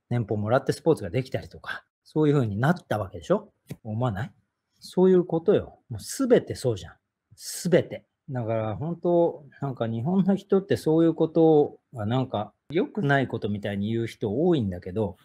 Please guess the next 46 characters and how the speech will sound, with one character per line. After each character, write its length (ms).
格 260
闘 120
家 140
の 260
方 200
も 100
そ 200
う 40
だ 80
ろ 120
う 40
け 100
ど、 280
誰 280
か 140
が 100
そ 120
れ 80
を 40
ビ 160
ジ 80
ネ 60
ス 120
し 100
て 80
な 60
か 60
っ 80
た 80
ら 40
あ 40
な 120
た 120
た 120
ち 120
が 80
立 120
っ 120
て 80
る 120
リ 140
ン 80
グ 80
な 140
ん 40
て 140